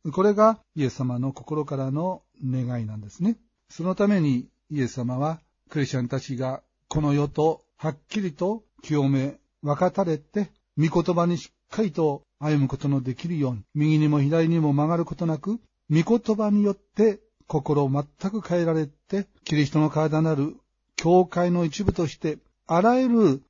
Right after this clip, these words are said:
人種を超えたクリスチャンたちと一つとなっていくという、この素晴らしい出来事が起こるようにと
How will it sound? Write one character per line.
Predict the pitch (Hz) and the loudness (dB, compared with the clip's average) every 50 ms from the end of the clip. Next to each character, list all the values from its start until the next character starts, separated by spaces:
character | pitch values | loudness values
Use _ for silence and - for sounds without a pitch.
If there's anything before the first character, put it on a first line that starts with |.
| _ - 127 | _ -18 -14
人 | 107 113 143 156 151 | -4 0 2 2 2
種 | - - 170 | 2 2 0
を | 156 151 143 | 0 0 2
超 | - 165 | 0 0
え | 165 156 | 0 0
た | - 170 160 160 170 - _ _ _ | 0 0 0 0 0 -4 _ _ _
ク | - - 156 | -2 -2 -2
リ | |
ス | 139 - | -2 0
チ | - | 0
ャ | 147 | 0
ン | 151 | 0
た | 135 151 | 0 -2
ち | 135 - - | -6 -6 -10
と | _ - 151 143 151 - _ _ | _ -2 -2 -2 -2 -4 _ _
一 | - - - 262 277 | -20 -6 -2 -2 -2
つ | - - - | -2 -4 -6
と | - 185 160 | -2 0 0
な | 156 156 | 0 -2
っ | 143 | -2
て | _ - 143 | _ -4 -4
い | 131 | -4
く | 131 139 | -4 -6
と | - 143 | -4 -4
い | 131 123 123 120 | -2 0 -2 -2
う、 | 135 - _ _ _ _ _ _ | -4 -8 _ _ _ _ _ _
こ | - 131 | -6 -2
の | 135 135 | -2 -2
素 | 127 - - 127 | -2 -4 -6 -8
晴 | 143 151 165 | -6 -6 -6
ら | 151 | -6
し | 139 - - 240 247 185 | -8 -2 0 0 0 0
い | 127 - _ _ | -2 -4 _ _
出 | 143 127 143 135 | -6 -4 -4 -4
来 | - - 147 | -2 -2 -2
事 | 131 127 123 - 127 120 | -2 -2 -2 -4 -6 -4
が | 135 151 170 180 170 - _ | -2 0 0 0 -2 -4 _
起 | - 143 139 | -6 -6 -4
こ | - - 240 | 2 2 2
る | 240 214 | 4 4
よ | 170 143 | 2 2
う | 127 | 2
に | 120 107 | 0 -2
と | - - 175 202 196 196 | -2 -2 -2 -2 -2 -4